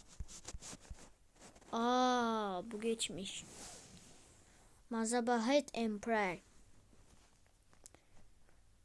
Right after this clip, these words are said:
Kasain Kingdom öne geçmiş.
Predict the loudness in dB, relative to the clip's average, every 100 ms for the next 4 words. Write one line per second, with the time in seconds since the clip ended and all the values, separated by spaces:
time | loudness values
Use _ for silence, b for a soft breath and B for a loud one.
0 | -20 -20 _ _ -20 -20 -12 -12 -12 -20
1 | -18 -6 0 2 4 6 6 4 2 2
2 | 4 6 4 2 -2 _ -6 -2 0 -2
3 | -4 -8 -6 -6 -6 -8